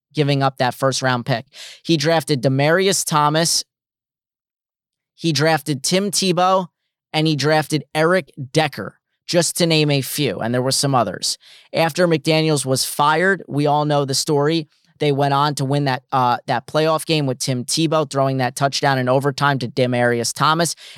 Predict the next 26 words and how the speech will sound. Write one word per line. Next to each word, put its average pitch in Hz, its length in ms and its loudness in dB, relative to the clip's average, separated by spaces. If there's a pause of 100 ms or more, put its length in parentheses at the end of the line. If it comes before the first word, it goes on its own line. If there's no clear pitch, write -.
(140)
and 190 260 2
they 165 140 4
actually 156 340 0
made 143 180 2
the 131 80 0
playoffs 135 540 2 (380)
and 139 220 0
won 143 180 2
the 135 140 0
A 135 100 4
F 127 80 0
C - 160 -2
West 127 320 0 (160)
in 127 100 -2
five 139 640 0
consecutive 135 640 -2
years. 123 220 0
So 139 160 0
he 156 120 0
really 202 300 2
didn't 156 300 0
set 147 220 0
the 131 80 -10
team 131 280 -4
back 123 340 -2 (140)
much, 170 400 0